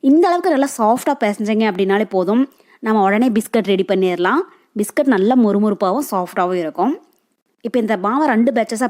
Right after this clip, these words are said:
பிரிச்சுட்டு கொஞ்சம் கூட வெடிப்பு எதுவும் இல்லாம பெரிய உருண்டையா உருட்டிட்டு இதை நம்ம சப்பாத்தியா திரட்டிடலாம்.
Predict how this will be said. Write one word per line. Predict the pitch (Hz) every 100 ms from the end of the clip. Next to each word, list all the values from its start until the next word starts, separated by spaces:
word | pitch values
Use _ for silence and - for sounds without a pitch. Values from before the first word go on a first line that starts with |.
| -
பிரிச்சுட்டு | 214 214 190 214 349 - _ _ _ _ -
கொஞ்சம் | 262 302
கூட | 339 339
வெடிப்பு | 254 294 320 240
எதுவும் | 269 254
இல்லாம | 220 220 233 226
பெரிய | 202 269 233
உருண்டையா | 220 214 214
உருட்டிட்டு | 202 202 202 214 233 330 -
இதை | 202 196
நம்ம | 196 196
சப்பாத்தியா | - 202 208 214
திரட்டிடலாம். | 185 - 175 165 156 196